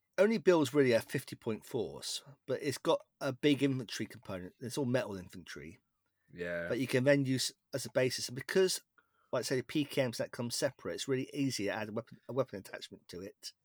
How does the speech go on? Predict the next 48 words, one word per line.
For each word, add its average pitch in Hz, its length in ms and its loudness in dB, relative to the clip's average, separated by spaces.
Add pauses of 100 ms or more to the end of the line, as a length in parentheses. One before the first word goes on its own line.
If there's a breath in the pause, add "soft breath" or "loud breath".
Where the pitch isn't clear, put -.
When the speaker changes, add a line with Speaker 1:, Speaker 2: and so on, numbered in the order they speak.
(600)
Speaker 1:
to - 80 -18
bolster 107 340 -4
it - 80 -6
out. 101 480 -12 (500)
Speaker 2:
Mm. 90 760 -14
Speaker 1:
And 127 180 2
like 156 80 4
I - 20 -
say, 151 100 2
it's 131 80 2
got - 140 -6
all 185 120 8
the 175 120 2
cards 170 400 2
in 104 100 -2
for 117 80 -14
both 117 240 0
doing 120 300 2
the 117 200 0
Afghanistan 135 560 -2
style 107 320 0
ones 98 480 -6
and 110 160 -8
the 104 60 -6
normal 113 300 -4
style 85 240 -8
V 85 140 -12
D 82 120 -18
V. 80 320 -12 (880)
And 139 160 4
you 135 100 4
get - 100 -4
all 131 80 -2
the 117 80 -2
cards 120 420 0
for 113 120 -4
both, 113 420 0
um, 107 480 -8
B 123 180 2
M 107 120 0
D 107 280 -2
and 110 220 -6
B 113 120 -4
T 110 220 -6
R 107 300 -4 (240)
variants 95 420 -8
as - 60 -18
well. 85 260 -12